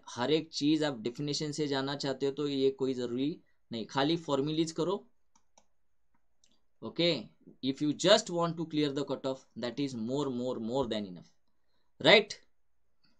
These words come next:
तो ये बल-, बिल्कुल, अ, इंपॉर्टेंट चीज़ें मेरे ख्याल से लग रही थी भैया कि भाई डूज में आपके प्रिपरेशन के बारे में बात करूँ, आपको क्या खाना है, क्या पीना है, इसके बारे में बात करूँ, आपके रेस्ट के बारे में बात करूँ।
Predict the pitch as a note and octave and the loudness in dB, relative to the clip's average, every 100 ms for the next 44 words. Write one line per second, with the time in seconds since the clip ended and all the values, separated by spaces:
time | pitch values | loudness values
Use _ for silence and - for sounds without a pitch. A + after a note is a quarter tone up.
0 | _ _ _ _ _ _ _ _ - G#3+ | _ _ _ _ _ _ _ _ 4 6
1 | A#3 A#3 G#3+ G3 B3 C#4 C4 A3 G#3 G#3 | 6 6 4 8 10 12 10 4 -4 -2
2 | C4+ B3 G3+ G#3+ A3 G3 A3 A3+ A#3 A3+ | 0 0 6 6 6 2 0 2 2 2
3 | G#3+ G3+ G#3+ G3+ E3+ F3 A3+ C4 A#3 A3+ | -2 4 4 4 2 6 10 10 8 4
4 | G#3 G#3 G3 F#3+ F#3 G3+ F#3+ F3+ F3+ F#3+ | 4 2 2 0 0 0 2 2 2 0
5 | G3 F#3 D3 F#3+ F#3+ F3+ F3 D3+ D#3 - | 0 0 2 2 0 2 2 4 2 0
6 | E3+ D#3 D#3+ E3 F3 E3+ E3 D#3+ D#3+ D#3+ | -2 -2 -2 -2 -2 -2 2 2 2 0
7 | D#3 D3+ - D3+ D#3 C3+ C#3 - C#3 D3 | 0 -2 -2 0 2 2 2 -2 -4 -2
8 | D3 D3 C3 C#3+ C#3+ C#3 C3+ C3+ C#3 C3+ | -4 -2 -4 -2 -2 0 -2 -2 -2 -4
9 | C3+ C#3 C3 C#3 C3 C3 C#3+ C#3 C3 B2 | -4 -2 0 0 -2 -2 -2 0 0 -2
10 | - C3 B2 C#3 - C3+ C#3 C#3 C3+ C3 | -2 -2 0 0 0 -2 0 0 0 -2
11 | - C#3 D3 | 0 0 0